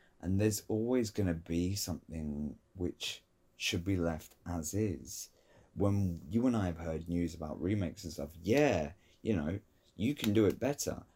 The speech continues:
But that's kind of the argument with every artist in every aspect, whereby if you write something, if you perform something, if you draw something, you always look at it and you go, "You know what? I should change that.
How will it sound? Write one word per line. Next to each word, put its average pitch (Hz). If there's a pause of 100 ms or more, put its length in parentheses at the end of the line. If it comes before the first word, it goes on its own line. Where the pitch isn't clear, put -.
But -
that's 123
kind 160
of 156
the 120
argument 113
with 82
every 92
artist 87
in 76
every 80
aspect, -
whereby 82 (240)
if -
you 98
write 85
something, 117 (180)
if 85
you 76
perform 85
something, 110 (380)
if 85
you 73
draw 95
something, 104 (280)
you 117
always 147
look 135
at 98
it 85
and 76
you 87
go, 85
"You 85
know 127
what? 123 (1080)
I 80
should -
change 87
that. 71